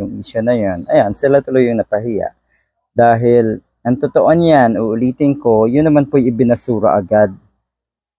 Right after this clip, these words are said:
yung kidnapping and human trafficking charges laban kay Castro.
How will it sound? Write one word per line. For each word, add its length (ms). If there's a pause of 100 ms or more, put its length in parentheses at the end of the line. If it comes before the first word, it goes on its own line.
(160)
yung 260
kidnapping 800
and 140
human 260
trafficking 560
charges 720 (480)
laban 320
kay 240
Castro. 640